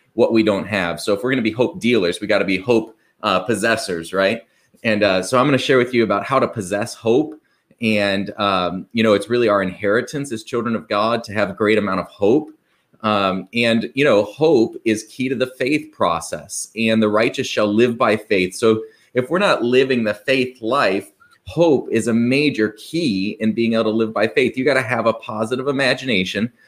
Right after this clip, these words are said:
You know, that's what hope really is, is a positive imagination for what's possible. And, uh, so often we have a negative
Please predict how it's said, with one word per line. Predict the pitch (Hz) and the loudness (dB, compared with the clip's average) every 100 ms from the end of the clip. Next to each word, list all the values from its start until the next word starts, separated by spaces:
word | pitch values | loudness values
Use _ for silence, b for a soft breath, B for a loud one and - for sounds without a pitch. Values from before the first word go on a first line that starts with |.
| b - | b 0
You | |
know, | 113 | 4
that's | 101 104 | 4 2
what | 120 | 0
hope | 107 127 107 | 0 0 2
really | 110 123 107 | 4 4 4
is, | 87 92 | 2 0
is | 95 | -6
a | |
positive | 95 - 98 113 123 127 | -6 -10 -8 -4 -2 -2
imagination | 127 110 113 117 85 87 98 | 0 0 0 -2 -2 -4 -8
for | 107 110 | -2 2
what's | 104 - | 2 2
possible. | - 117 143 147 85 - _ _ B B B B - | 0 2 2 0 -8 -16 _ _ B B B B -2
And, | 117 113 113 110 | 2 4 4 2
uh, | 110 104 | 2 0
so | - 143 | 2 2
often | 131 131 | 2 0
we | 127 | -2
have | 127 127 | 0 0
a | |
negative | 120 113 123 156 147 85 - - | 2 2 0 0 0 0 -2 -18